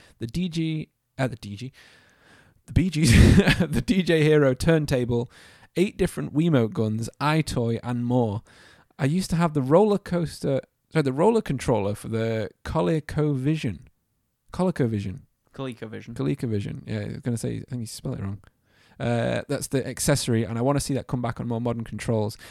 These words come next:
Speaker 1: I did ask about that, and apparently it was the same controller you could use on, like, Missile Command, you know, with the ball in the middle.
Speaker 2: Yeah.
Speaker 1: So you, like, tilted it and pressed fire, which is fucking awesome. I think that's really cool.
Speaker 2: They are, yeah. You can get mice like that.
Speaker 1: Yeah, yeah, I believe so.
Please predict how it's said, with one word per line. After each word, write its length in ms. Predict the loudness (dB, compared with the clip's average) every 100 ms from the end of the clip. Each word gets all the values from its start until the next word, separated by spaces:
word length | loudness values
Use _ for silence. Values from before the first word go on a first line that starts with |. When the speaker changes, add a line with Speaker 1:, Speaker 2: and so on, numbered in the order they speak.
| -8
Speaker 1:
I 60 | -4
did 120 | -2
ask 260 | -2 -2 -2
about 200 | -4 -4
that, 160 | -6
and 100 | -6
apparently 420 | -4 -4 -2 -4 -6
it 60 |
was 120 | -6
the 80 | -6
same 300 | -2 -2 -2
controller 380 | -4 -4 0 0
you 120 | 0
could 160 | -4 -2
use 140 | -2
on, 60 | -2
like, 120 | -2
Missile 280 | -4 -4 -4
Command, 320 | -6 -6 -6
you 40 |
know, 60 | -6
with 100 | -6
the 60 | -2
ball 340 | 2 2 2
in 80 | -2
the 60 |
middle. 260 | -4 -6 -10 -16 _
Speaker 2:
Yeah. 180 | -8 -8
Speaker 1:
So 80 | -6
you, 20 | -8
like, 120 | -8 _
tilted 300 | -6 -6 -4
it 80 | -8
and 120 | -8
pressed 260 | -6 -6 -4
fire, 260 | -4 -4 -6 -12 -8
which 140 | -6
is 80 | -6
fucking 300 | -6 -6 -6
awesome. 420 | -4 -4 -6 -8
I 40 | -6
think 120 | -6
that's 140 | -6 -6
really 140 | -6
cool. 220 | -6 -6
Speaker 2:
They 180 | -6 -8
are, 180 | -6 -6
yeah. 140 | -8
You 180 | -10 -10
can 120 | -10
get 180 | -10 -10
mice 260 | -10 -10 -10
like 200 | -14 -14
that. 180 | -20 _ _ _ _ _ _
Speaker 1:
Yeah, 260 | -8 -6 -6 -10
yeah, 260 | -8 -6
I 20 | -6
believe 280 | -4 -6
so. 220 | -6 -8